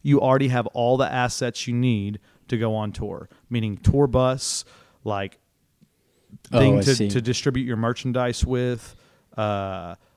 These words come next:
Speaker 1: all of the sound equipment that you need. Like, unless you have all of the assets, I do not think that people should be going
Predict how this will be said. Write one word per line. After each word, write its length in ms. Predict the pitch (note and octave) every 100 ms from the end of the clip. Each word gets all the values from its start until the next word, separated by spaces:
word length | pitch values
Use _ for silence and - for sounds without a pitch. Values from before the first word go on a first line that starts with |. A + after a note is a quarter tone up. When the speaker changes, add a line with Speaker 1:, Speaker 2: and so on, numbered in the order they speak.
| _ _
Speaker 1:
all 260 | C3 C#3 C3+
of 80 | A#2+
the 80 |
sound 340 | A#2 C3 A#2+ B2
equipment 400 | - C3 B2 A#2
that 200 | A#2+ -
you 60 |
need. 500 | A#2+ A#2+ A#2+ A#2+ A#2 - _ _ -
Like, 160 | G#2
unless 300 | A#2 B2 F3
you 80 | G3+
have 200 | F3 E3 C3+
all 300 | - C#3+ D3
of 80 | D3
the 140 | C3 A#2+
assets, 760 | A#2 - F3+ F#3 E3+ - - _ -
I 100 | B2
do 80 | A2
not 320 | A2+ A2 -
think 260 | A2 G#2+
that 140 | - -
people 260 | A2 -
should 180 | G2+ A2+
be 80 | G#2
going 480 | G2+ G#2 G#2 G2+